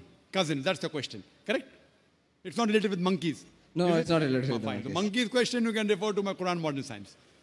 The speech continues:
Speaker 1: Allah says in the Quran, in Surah Hujurat,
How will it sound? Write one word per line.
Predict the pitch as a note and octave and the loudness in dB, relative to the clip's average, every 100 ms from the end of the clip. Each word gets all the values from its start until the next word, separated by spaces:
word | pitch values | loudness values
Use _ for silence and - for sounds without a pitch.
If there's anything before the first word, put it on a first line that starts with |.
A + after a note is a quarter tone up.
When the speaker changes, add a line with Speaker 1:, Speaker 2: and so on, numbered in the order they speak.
| _ _ _ _ _ _ _ _ _ _ _ _ _ _ _ _ _ _ _ _ _ _ _ _ _ _ G3+ | _ _ _ _ _ _ _ _ _ _ _ _ _ _ _ _ _ _ _ _ _ _ _ _ _ _ -4
Speaker 1:
Allah | A#3+ A#3+ | 0 0
says | A#3 G3 | 0 -2
in | G#3+ | -2
the | G#3 | -2
Quran, | G3 G#3 G3 | 2 2 2
in | F#3+ | 0
Surah | F3+ F3+ | 0 0
Hujurat, | D#3 E3+ D#3+ | 2 2 2